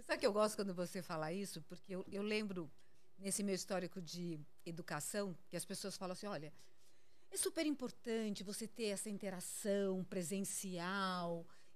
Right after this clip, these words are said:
E, e aí você fala, "Olha, a educação à distância não promove essa, essa relação."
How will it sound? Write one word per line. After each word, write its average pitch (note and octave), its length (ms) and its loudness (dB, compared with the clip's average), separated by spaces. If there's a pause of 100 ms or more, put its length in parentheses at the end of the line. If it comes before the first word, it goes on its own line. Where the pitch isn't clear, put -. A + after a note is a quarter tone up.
(260)
E, F#3 280 8 (400)
e A3 100 -2
aí G3+ 240 6
você A#3 160 2
fala, G3 320 4 (120)
"Olha, G#3+ 320 2 (100)
a A#3 100 2
educação B3 380 2
à B3 40 2
distância A#3+ 640 6
não A#3 140 10
promove G#3 880 12
essa, D#3 380 8
essa E3 260 6
relação." F3 840 10